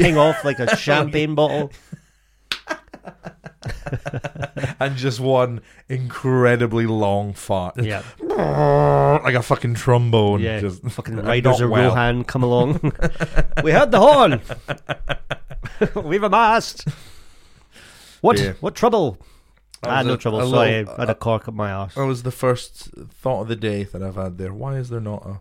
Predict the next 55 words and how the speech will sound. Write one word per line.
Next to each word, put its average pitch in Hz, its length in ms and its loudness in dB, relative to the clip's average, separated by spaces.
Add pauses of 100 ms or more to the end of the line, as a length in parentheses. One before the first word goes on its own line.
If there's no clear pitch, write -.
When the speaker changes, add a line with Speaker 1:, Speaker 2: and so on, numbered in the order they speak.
(120)
Speaker 2:
one 98 220 -14
of 98 40 -12
them 95 140 -12
for - 140 -20
thoughts? - 340 -20 (340)
Speaker 1:
That's, 101 320 -16
well, 110 380 -8
hey, 113 220 -6
it's - 180 -12
not 120 180 -6
a, 110 360 -6 (260)
it's - 140 -18
not 131 80 -8
your 117 100 -6
worst 107 280 -8
thought. 98 260 -10
Speaker 2:
It's 101 160 -12
a 104 60 -6
thought. 135 260 0
It 98 60 -12
has 107 240 -6
to 127 100 -10
go 123 100 -6
down 107 180 -6
as 107 120 -12
a 113 60 -10
thought. - 260 -14 (260)
Speaker 1:
Now, 127 80 -6
is 117 140 -4
your 151 100 -4
top, 147 320 -4
is 131 80 -8
this 131 140 -10
Gaelic 185 480 -4
that's 170 240 -10
on 175 120 -6
your 175 120 -8
top 196 260 -8
here? 208 240 -8 (180)
Speaker 2:
Seor 170 640 0
Alba. 139 460 -2
I 104 60 -12
believe 123 280 -6
it 135 80 -16
means 120 280 -10
free 120 380 -10
Scotland, 90 640 -12
I - 40 -16
believe. 90 440 -12 (100)
Speaker 1:
Right, 117 220 -8
oh. 120 240 -8 (240)
Speaker 2:
It's - 360 -6
by 156 300 -4
that 151 300 -4
company, 131 640 -6